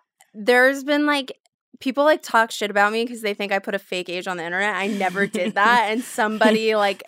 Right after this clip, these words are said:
Speaker 2: <laughs>
Speaker 1: di-, somebody i-, insists on putting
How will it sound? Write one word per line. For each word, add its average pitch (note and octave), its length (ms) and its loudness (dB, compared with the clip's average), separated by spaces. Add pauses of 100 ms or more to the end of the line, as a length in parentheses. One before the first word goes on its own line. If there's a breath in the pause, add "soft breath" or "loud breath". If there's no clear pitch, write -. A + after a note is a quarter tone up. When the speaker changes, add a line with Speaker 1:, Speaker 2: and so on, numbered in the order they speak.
Speaker 2:
<laughs> - 80 -20
Speaker 1:
di-, A3+ 760 -4
somebody B3+ 480 0
i-, - 180 -8 (240)
insists A3+ 680 -2
on A3+ 200 0
putting G#3+ 600 -2